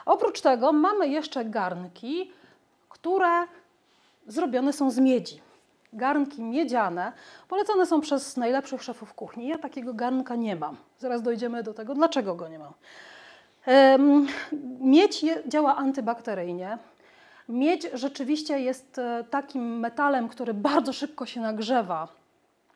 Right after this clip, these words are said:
e, i bardzo szybko, e, powoduje, że potrawa jest, e, gotowa, więc szefowie kuchni uwielbiają, e, tego typu garnki, no bo wiadomo, że w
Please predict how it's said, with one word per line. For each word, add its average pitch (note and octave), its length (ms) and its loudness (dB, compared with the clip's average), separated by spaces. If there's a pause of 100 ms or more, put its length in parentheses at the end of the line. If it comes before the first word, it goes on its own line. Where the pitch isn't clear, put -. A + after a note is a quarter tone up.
(140)
e, G#3+ 260 2
i A3 140 -2
bardzo B3 340 -2
szybko, G#3 520 -6 (380)
e, A3+ 140 -4
powoduje, B3 460 -2
że A#3 100 -10
potrawa A#3+ 520 -2
jest, A3 400 -8
e, G#3+ 200 -6
gotowa, G#3 420 -8
więc G3+ 280 -12
szefowie A#3+ 380 -8
kuchni B3 300 -12
uwielbiają, A3 500 -6 (440)
e, A3+ 200 -2
tego B3+ 240 -4
typu B3 240 -8
garnki, C4 420 -4
no A#3+ 100 -6
bo A3 100 -6
wiadomo, A#3 420 -6
że G#3+ 220 -6
w - 240 -16